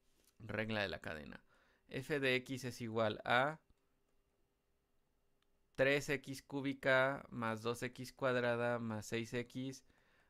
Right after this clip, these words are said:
más cinco, y todo está elevado al cubo. Primer paso,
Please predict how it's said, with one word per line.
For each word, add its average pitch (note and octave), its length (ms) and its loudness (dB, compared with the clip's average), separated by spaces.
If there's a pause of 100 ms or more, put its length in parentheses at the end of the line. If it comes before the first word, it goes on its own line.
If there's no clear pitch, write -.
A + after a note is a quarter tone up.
más G#2+ 240 -4
cinco, C#3 600 -2 (220)
y B2 120 -4
todo C3+ 180 2
está B2+ 180 -2
elevado A2+ 340 4
al A2 140 2
cubo. G#2 340 -8 (720)
Primer A#2+ 400 0
paso, C3+ 420 2